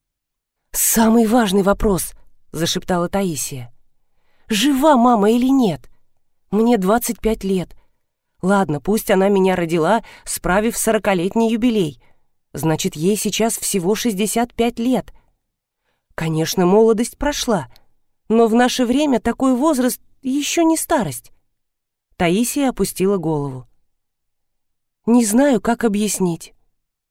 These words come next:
Костин улыбнулся. "Просто расскажите, что вас гложет,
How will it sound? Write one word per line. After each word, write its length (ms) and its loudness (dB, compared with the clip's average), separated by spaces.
Костин 440 0
улыбнулся. 680 0
"Просто 400 2
расскажите, 560 0
что 280 -2
вас 220 2
гложет, 580 0